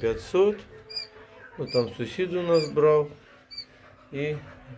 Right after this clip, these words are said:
мали неосторожність. Трошки пару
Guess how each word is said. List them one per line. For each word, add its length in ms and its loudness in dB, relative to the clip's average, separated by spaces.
мали 320 2
неосторожність. 1040 0
Трошки 540 -6
пару 420 2